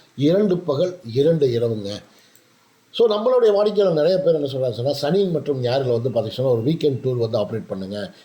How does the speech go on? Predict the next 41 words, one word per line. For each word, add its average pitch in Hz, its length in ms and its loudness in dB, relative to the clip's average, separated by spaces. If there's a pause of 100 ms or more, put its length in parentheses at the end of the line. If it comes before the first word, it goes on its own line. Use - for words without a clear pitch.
அது 110 120 -4
எங்களுக்கு 110 380 -2
பிரயோஜனமா 131 440 0
இருக்கும் 104 300 -4
அப்படின்னு 104 200 -10
சொன்னாங்க. 120 300 -2 (160)
So, 139 180 -2
அதை 180 260 2
பேஸ் 196 160 0
பண்ணி 175 160 -4
தான் 170 100 2
நம்ம 143 200 0
வந்து 143 120 -4
பார்த்தீங்கன்னா, 131 360 -2 (100)
Saturday 143 500 -2
and 117 220 -8
Sunday-ல 110 380 -2 (200)
தான் 147 100 0
நம்ம 113 240 -2
பண்ணியிருக்கோம். 104 380 -4 (300)
இந்த 196 180 0
சுற்றுலா 220 480 0
விவரம்ன்றது 180 540 0
அதுதாங்க. 123 540 -4 (140)
சனி 214 280 0
மற்றும் 202 280 2
ஞாயிறு 170 320 0
விடுமுறை 180 360 0
நாட்களை 139 400 0
நாம் 131 240 -2
வந்து 143 220 -2
பயனுள்ளதாக 165 840 2
மாற்றும் 143 460 -4
ஒரு 147 220 -2 (240)
அற்புத 143 360 0
சுற்றுலாவை 135 520 0
வச்சிருக்கோம். 147 360 -4
இரண்டு 160 300 2
பகல், 143 260 0
இரண்டு 127 300 0
இரவு. 131 380 0